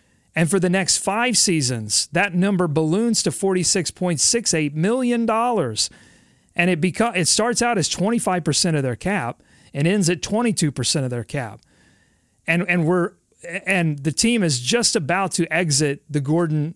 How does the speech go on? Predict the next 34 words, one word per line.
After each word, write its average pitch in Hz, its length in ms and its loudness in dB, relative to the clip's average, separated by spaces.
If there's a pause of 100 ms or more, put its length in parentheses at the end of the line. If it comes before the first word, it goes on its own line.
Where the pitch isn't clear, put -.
Hayward 151 540 0
era 139 300 -2
of 120 280 -6
big 147 200 0
contract, 135 720 -4 (520)
lots 151 300 0
of 131 120 -2
injuries. 117 580 -4 (380)
And 156 360 0
th-, 170 120 -4
I 151 120 -2
think 175 440 -2
there's 151 480 0 (140)
fear 185 720 0 (460)
amongst 156 460 2
the 156 60 2
fan 160 340 0
base 139 300 0
that 143 140 -2
we're 147 140 0
about 151 260 -2
to 175 80 -6
enter 165 220 -2
that 143 180 0
again 156 380 0
on 151 180 -2
an 143 80 0
even 139 340 0
larger 147 460 0
scale 120 580 -4 (640)
with 156 140 0
a 151 40 2
player 175 380 0
that 143 240 -2